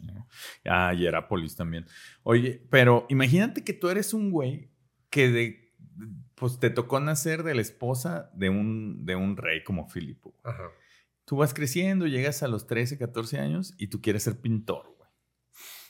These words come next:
Speaker 1: Y no te interesa el trono, no, no tienes nada de... y ya sabes que en algún momento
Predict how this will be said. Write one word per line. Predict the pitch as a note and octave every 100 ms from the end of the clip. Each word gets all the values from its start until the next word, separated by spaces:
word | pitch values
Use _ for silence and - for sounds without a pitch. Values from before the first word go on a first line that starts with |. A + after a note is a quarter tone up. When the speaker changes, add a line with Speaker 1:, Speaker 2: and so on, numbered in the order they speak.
| -
Speaker 1:
Y | B2
no | B2+ B2+
te | D#3+
interesa | D3 C3+ A2 B2
el | D3 B2+
trono, | A2+ G#2+ A2 A#2 A2+ A2 A2+ A2+ A2+ A#2 - _
no, | - A#2+ C#3 D3+
no | D3 D3+
tienes | F3+ F3
nada | E3+ D3+ C#3+ D#3 E3+ E3+
de... | D3+ A#2+ - - _ -
y | A2+
ya | G2+ A#2
sabes | - D#3+ D#3+ F#3 G3+ - _ -
que | A#2
en | G#2+
algún | G2+ G#2+ A#2
momento | D3 D#3 D#3 D#3 - - -